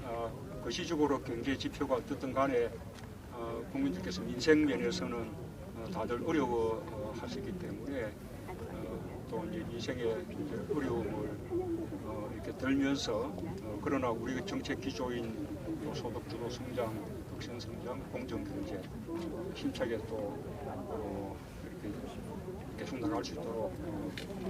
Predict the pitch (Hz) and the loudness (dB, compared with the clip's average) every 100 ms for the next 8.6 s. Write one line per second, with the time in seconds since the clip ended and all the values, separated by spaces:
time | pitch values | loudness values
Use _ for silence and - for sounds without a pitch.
0 | - 170 180 - 104 - 180 196 180 170 | -2 -2 -2 -4 -4 -2 0 0 0 -2
1 | 170 - - - - - 151 151 143 143 | -4 -4 -4 -4 -2 2 8 8 10 8
2 | 143 131 - 127 117 - - - - - | 8 4 2 4 4 2 -4 -4 -4 -2
3 | - 285 - 269 - - - 151 131 120 | 4 6 6 4 4 2 4 6 6 4
4 | 123 - 120 110 110 120 143 - 113 - | -2 -2 0 2 2 2 2 2 0 -2
5 | 117 135 123 117 - - - - - - | 0 0 0 0 -2 -4 -4 -6 -6 -6
6 | - - - 139 - - - - 185 113 | -4 -4 0 0 2 2 2 0 0 0
7 | 151 147 - - - - 131 - 127 107 | 2 2 2 -4 -2 0 0 2 -2 -2
8 | - - - - 107 - | -4 -4 -4 -2 -2 -2